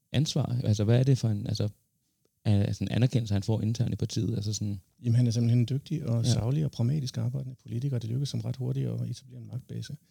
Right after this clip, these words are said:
Speaker 2: Og, øh, allerede i nitten otteoghalvfjerds, der bliver han jo reelt leder af, af, af partiet, og det er han frem til nitten otteogfirs.
Speaker 1: Ja.
Speaker 2: Øhm, ja.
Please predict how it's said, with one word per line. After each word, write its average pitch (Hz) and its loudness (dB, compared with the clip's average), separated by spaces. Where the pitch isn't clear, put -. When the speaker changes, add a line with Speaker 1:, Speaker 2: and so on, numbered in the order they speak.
Speaker 2:
Og, 110 0
øh, 113 -6
allerede 123 0
i 123 4
nitten 123 0
otteoghalvfjerds, 120 -4
der 131 -4
bliver 123 -2
han 120 2
jo 113 -2
reelt 120 -2
leder 120 -2
af, 120 -6
af, - -20
af 117 -20
partiet, 117 -4
og 117 -4
det 120 -4
er 117 -2
han 120 0
frem 123 -6
til 113 -6
nitten 120 -2
otteogfirs. 120 -8
Speaker 1:
Ja. 120 0
Speaker 2:
Øhm, 110 0
ja. 113 -10